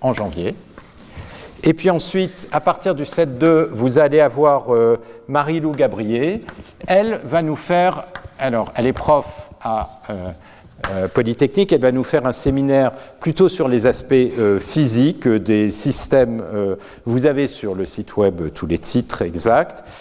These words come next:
euh, les modèles de génération pour la simulation de systèmes physiques à l'équilibre.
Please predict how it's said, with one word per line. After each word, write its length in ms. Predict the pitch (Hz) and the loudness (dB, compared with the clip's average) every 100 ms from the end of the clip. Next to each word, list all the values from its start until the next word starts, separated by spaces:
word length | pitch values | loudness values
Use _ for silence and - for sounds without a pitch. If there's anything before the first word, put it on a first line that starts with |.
| - 127 | -8 0
euh, 440 | 120 113 110 120 127 | 2 4 4 4 2
les 100 | 143 | 2
modèles 340 | 151 151 147 | 4 4 2
de 140 | 131 127 | 0 0
génération 720 | 123 135 131 131 - 147 139 | 0 0 2 0 -2 -8 -6
pour 160 | - | -4
la 80 | 104 | -4
simulation 800 | - - 147 139 131 - 139 131 | -4 -4 0 2 0 0 -2 0
de 120 | 107 | -2
systèmes 480 | - - - 139 120 | -4 -6 -4 -2 -2
physiques 380 | - 101 104 101 | -6 -6 -4 -2
à 60 | |
l'équilibre. 560 | 90 82 90 90 156 | -2 -4 -6 -2 -2